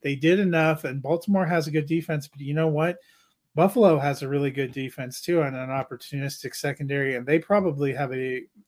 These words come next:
just as good of a defensive front, uh, you know, up the middle as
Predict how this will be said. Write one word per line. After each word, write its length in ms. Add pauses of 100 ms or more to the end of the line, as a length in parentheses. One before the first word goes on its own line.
(180)
just 300
as 100
good 240
of 140
a 80
defensive 600
front, 400 (480)
uh, 300
you 120
know, 180
up 240
the 80
middle 360
as 300